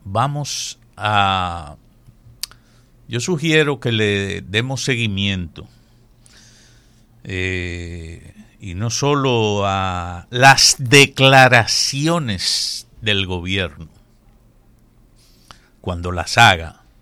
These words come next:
que siempre van a tener un interés, sea cierto o sea sobredimensionado a veces en los anuncios que hace el gobierno, pero lógicamente ni el presidente de la República ni ningún funcionario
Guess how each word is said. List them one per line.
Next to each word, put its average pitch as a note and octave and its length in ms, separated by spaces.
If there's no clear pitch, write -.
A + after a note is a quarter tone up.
que D#3 160
siempre G3 480
van E3+ 220
a E3+ 100
tener D3 420
un D3+ 160
interés, B2+ 920
sea F#3+ 340
cierto A#2 760
o A2+ 120
sea G#2 960
sobredimensionado G#2 1300
a F2 60
veces G2+ 420
en G2 140
los E2+ 160
anuncios F2 420
que - 140
hace F#2+ 180
el G#2 80
gobierno, A#2 480
pero G#3 400
lógicamente E3 960
ni G2+ 160
el G2+ 120
presidente G2+ 680
de F3 100
la E3+ 160
República F3 640
ni A#2 340
ningún G#2+ 400
funcionario D3 800